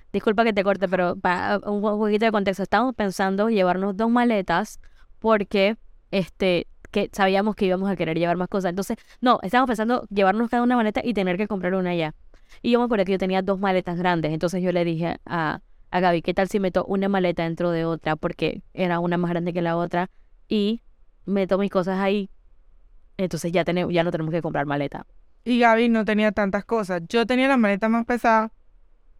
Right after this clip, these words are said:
Speaker 2: para ir, no por mi ropa, sino porque ustedes los latinos saben que cuando van a visitar a familia, la familia que está aquí le manda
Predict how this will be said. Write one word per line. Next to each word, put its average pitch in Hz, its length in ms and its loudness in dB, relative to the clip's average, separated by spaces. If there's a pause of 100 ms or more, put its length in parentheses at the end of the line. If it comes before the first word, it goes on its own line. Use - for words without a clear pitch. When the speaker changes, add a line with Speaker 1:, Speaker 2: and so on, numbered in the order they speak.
Speaker 2:
para 214 280 4
ir, 202 260 0
no 214 220 2
por 294 140 4
mi 247 160 2
ropa, 220 320 0
sino 202 240 -2
porque 208 320 -4 (380)
ustedes 339 360 0
los 339 120 2
latinos 247 420 2
saben 277 220 2
que 247 80 -2
cuando 202 240 2
van 220 180 4
a 254 40 2
visitar 208 320 -2
a 220 100 4
familia, 185 640 -2 (840)
la 226 240 4
familia 262 400 4
que 294 80 2
está 240 180 0
aquí 226 360 0
le 208 160 2
manda 220 560 2